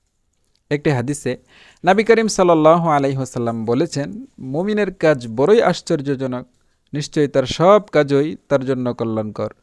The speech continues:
যখন তার কোনো কল্যাণ হয়, তখন সে শুকরিয়া আদায় করে, ফলে তা তার আরও কল্যাণকর হয়ে যায়। আর যখন তার কোনো ক্ষতি হয়,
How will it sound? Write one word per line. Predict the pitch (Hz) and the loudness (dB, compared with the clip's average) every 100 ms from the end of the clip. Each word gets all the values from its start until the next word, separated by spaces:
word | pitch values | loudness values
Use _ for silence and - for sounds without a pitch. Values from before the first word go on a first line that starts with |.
| _ _ _ | _ _ _
যখন | 139 151 202 | -2 0 0
তার | 196 175 | 2 2
কোনো | - 160 147 | 2 -2 0
কল্যাণ | 190 196 196 | 2 4 4
হয়, | 165 143 - - | 2 0 -4 -6
তখন | 175 208 | -4 -2
সে | 185 160 | -4 -6
শুকরিয়া | - 165 143 131 | -6 -6 -2 0
আদায় | 120 117 110 | 2 0 -2
করে, | 107 113 135 _ _ _ - | -4 -6 -8 _ _ _ -2
ফলে | 135 123 123 - _ | 0 2 0 -6 _
তা | 151 139 | 0 2
তার | 160 160 - | 4 2 2
আরও | 135 185 196 | 2 2 0
কল্যাণকর | 160 139 117 110 101 | 0 0 -2 -4 -4
হয়ে | 104 98 | -4 -6
যায়। | 98 95 127 _ _ _ _ | -6 -8 -10 _ _ _ _
আর | 123 | -6
যখন | 120 147 180 156 | -2 0 0 2
তার | 151 135 | 2 2
কোনো | 131 123 | -2 -2
ক্ষতি | 175 - 175 | -2 -2 -2
হয়, | 156 143 | -2 -6